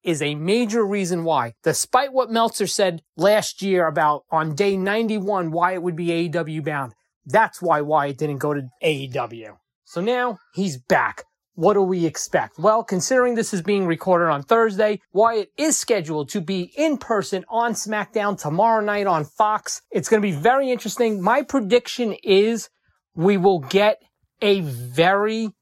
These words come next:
quick and early indicator as far as what his character is going to be and if the Wyndham Six stable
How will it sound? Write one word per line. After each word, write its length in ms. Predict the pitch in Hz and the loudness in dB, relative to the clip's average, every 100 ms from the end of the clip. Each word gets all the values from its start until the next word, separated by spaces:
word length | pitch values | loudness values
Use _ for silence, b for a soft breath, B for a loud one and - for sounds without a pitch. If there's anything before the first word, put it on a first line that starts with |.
| _ _ _ | _ _ _
quick 640 | - - 190 214 214 - - - _ _ - | -12 -6 0 2 0 -10 -20 -20 _ _ -6
and 220 | 185 180 - | -6 -6 0
early 640 | 190 208 208 208 202 196 _ _ | 2 4 4 2 0 -4 _ _
indicator 640 | 233 202 180 175 190 156 160 | 0 2 2 0 -2 0 0
as 220 | 156 160 | 0 -2
far 280 | - 180 165 | 2 4 4
as 160 | 160 135 | 0 0
what 160 | 170 | 0
his 200 | 139 131 | 0 -6
character 420 | - 202 240 240 | -2 2 2 0
is 140 | 254 208 | -4 0
going 220 | 240 247 | 0 0
to 100 | - | -2
be 260 | 233 247 233 _ _ - | -4 -4 -4 _ _ -6
and 160 | 170 | -2
if 100 | 175 | -2
the 120 | - 151 | -2 0
Wyndham 400 | 151 208 220 208 | 2 2 2 0
Six 320 | - 208 - | 0 0 0
stable 880 | - - - - 233 208 156 147 | -6 -6 -4 0 0 2 0 0